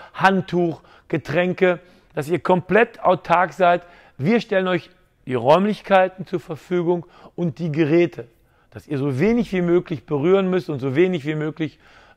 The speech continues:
äh, Möglichkeiten habt, euch zu infizieren oder auch vielleicht andere dann, äh, zu gefährden. Und von daher ist unser Konzept wirklich, äh,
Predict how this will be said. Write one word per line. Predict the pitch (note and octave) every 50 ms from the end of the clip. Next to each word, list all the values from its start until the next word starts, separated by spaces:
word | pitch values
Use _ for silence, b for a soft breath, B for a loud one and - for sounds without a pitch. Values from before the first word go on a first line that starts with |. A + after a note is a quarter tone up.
| b -
äh, | C#3+ D3 D3
Möglichkeiten | C#3+ C#3 D3+ D#3 - D3 B2+ - D3+ C#3+ C#3
habt, | C#3 C#3 - - - _ _
euch | D#3 F3 G3+ F#3 -
zu | - E3
infizieren | E3+ D#3+ D3+ - - D#3 C#3 - - - F#3 G#3+ A3 G#3+ - _
oder | - G#3+ B3 C4 A#3 A#3 -
auch | G3 G3 -
vielleicht | - - F3 D#3 D#3 D#3 D#3+ D#3 - b b b b b b b b b -
andere | C#3+ F3+ G3 G3 F3+ E3 E3
dann, | D#3 D#3+ D#3+ D#3 D#3 D3+ - b b b b b
äh, | - D3 D3
zu | - - - E3
gefährden. | D3 D3 - - D3 B2+ A#2+ A#2+ B2 A2+ - b b b b
Und | b C3 A#2+ -
von | - D3 C#3+
daher | D3+ D#3 D#3+ D#3+ E3 E3+ E3+ E3+ - b b b b b
ist | _ -
unser | E3 D#3 D3 C#3+ -
Konzept | - C#3+ C#3 - - D3 D#3 - - _ b b b b
wirklich, | b D3 D#3 - - D#3 C#3+ C3 - - - -
äh, | A#2+ A#2+ A#2+ A#2+ A#2 A#2